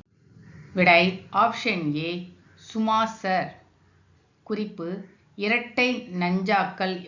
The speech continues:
போன்ற தற்போதைய வளர்ச்சி வகை முறை அபாயகரமானது என்று சுமாசர் அவரின் சிறியது அழகு என்ற நூலில் விளக்குகிறார். So இந்த நூலுடைய பெயரையும் பார்த்துக்கோங்க, சிறியது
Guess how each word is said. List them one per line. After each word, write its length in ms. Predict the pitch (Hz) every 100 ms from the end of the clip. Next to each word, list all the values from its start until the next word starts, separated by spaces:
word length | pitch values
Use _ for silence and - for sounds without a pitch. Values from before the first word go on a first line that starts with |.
| 156
போன்ற 340 | 160 151 143 151 170 - - _ -
தற்போதைய 600 | 208 208 262 254 240 240 202
வளர்ச்சி 400 | 185 208 208 240 208
வகை 200 | 185 190 175
முறை 260 | 156 147 156 180 180 - - 170
அபாயகரமானது 1000 | 190 214 240 220 190 175 160 165 165 175 160
என்று 260 | 147 147 165 180 -
சுமாசர் 760 | - 220 226 233 240 - 226 233 - -
அவரின் 400 | 165 156 151 160 - - - -
சிறியது 640 | - 254 254 269 269 247 262 262 -
அழகு 360 | 170 175 196 214 190
என்ற 200 | 151 139 151 170 170 - - 185
நூலில் 400 | 214 233 226 220 180
விளக்குகிறார். 840 | 175 170 156 147 147 151 147 135 135 -
So 100 | - 185 185
இந்த 140 | 165 151 160
நூலுடைய 540 | 196 214 208 160 156 175 208 - - _ -
பெயரையும் 440 | 180 185 190 190 180
பார்த்துக்கோங்க, 460 | 160 156 151 147 185 202
சிறியது 520 | 220 202 220 202 180